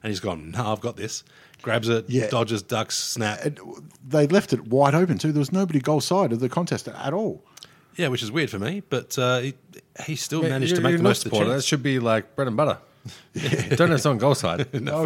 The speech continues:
Speaker 1: fuck
Speaker 3: you do
Speaker 1: that.
Speaker 3: that?
Speaker 2: No.
Speaker 1: But no, Grundy, I think, if you want, uh, a smoky for the Brownlow, he's it.
Speaker 2: Well, uh, I don't even think
Speaker 3: I
Speaker 2: it's
Speaker 3: don't
Speaker 2: a
Speaker 3: think
Speaker 2: smoky.
Speaker 3: smoky, yeah.
Speaker 2: Yeah, I
Speaker 3: Yeah, I think
Speaker 2: think
Speaker 3: he's up there
Speaker 1: Well,
Speaker 3: for sure.
Speaker 1: who, he'd be the last ruckman.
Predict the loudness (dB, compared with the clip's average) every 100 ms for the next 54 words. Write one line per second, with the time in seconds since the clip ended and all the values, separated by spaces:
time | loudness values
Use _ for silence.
0 | 2 4 6 4 2 -8 -16 -10 -10 -10
1 | -6 2 4 4 2 0 0 -2 -4 -4
2 | -6 -6 _ -8 -4 -2 -2 -4 -6 -4
3 | -2 -4 -2 -4 -4 -4 -2 0 0 -2
4 | -2 -4 -6 -6 -4 -4 -6 _ -10 -8
5 | -6 -6 -6 -6 0 0 2 -2 -2 -2
6 | 0 2 2 2 0 -2 0 0 -2 -6
7 | -4 -2 -2 -2 -2 -4 -8 -8 -6 -2
8 | -2 -2 -4 -2 -4 -4 -4 -6 _ -6
9 | -4 -4 -4 -4 -6 -6